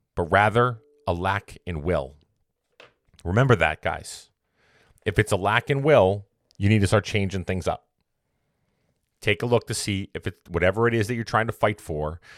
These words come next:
whatever it is you're trying to go for, is worth the investment of you to be able to do so, and you want it bad enough to be able to fight and overcome those obstacles. Prioritize that situation for yourself.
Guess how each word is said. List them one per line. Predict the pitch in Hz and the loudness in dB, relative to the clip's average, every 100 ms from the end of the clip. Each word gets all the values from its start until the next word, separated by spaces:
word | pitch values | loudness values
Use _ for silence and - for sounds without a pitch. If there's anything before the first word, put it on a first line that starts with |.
| - - | -20 -4
whatever | 98 101 101 | 4 6 6
it | |
is | 110 104 | 4 2
you're | |
trying | 107 113 107 | 0 -2 -2
to | |
go | 95 107 | 2 4
for, | 101 - 69 67 82 - | 4 0 -6 -6 -10 -8
is | 90 | -8
worth | 82 82 101 113 - | -2 6 8 6 2
the | 117 | -4
investment | 104 92 92 - 87 85 | -2 2 0 0 -4 -4
of | 82 | -8
you | 82 92 | 0 2
to | 90 | 2
be | 92 | 2
able | 85 82 | 0 -2
to | |
do | 78 90 | -4 -4
so, | - 80 73 - | -2 -2 -2 -4
and | 85 | -4
you | 85 | -2
want | 87 92 | 0 0
it | 90 | 0
bad | 87 80 | 4 4
enough | 78 76 - | 2 -2 -4
to | - | -4
be | 82 | -4
able | 78 | -2
to | 80 | -6
fight | - 90 92 | 0 0 0
and | 92 87 | -4 -4
overcome | 76 - 80 76 | -4 -6 -6 -4
those | 71 | -4
obstacles. | 76 69 - - - - - - _ _ _ _ _ _ | -4 -8 -10 -16 -16 -18 -20 -20 _ _ _ _ _ _
Prioritize | - 101 104 117 - 120 117 117 113 - _ _ _ _ | 4 8 8 8 6 6 6 4 -4 -12 _ _ _ _
that | 95 - | 0 2
situation | 107 - 110 104 - 95 | 0 2 4 4 2 -4
for | 90 | -4
yourself. | 78 - 76 69 | -4 -2 -4 -4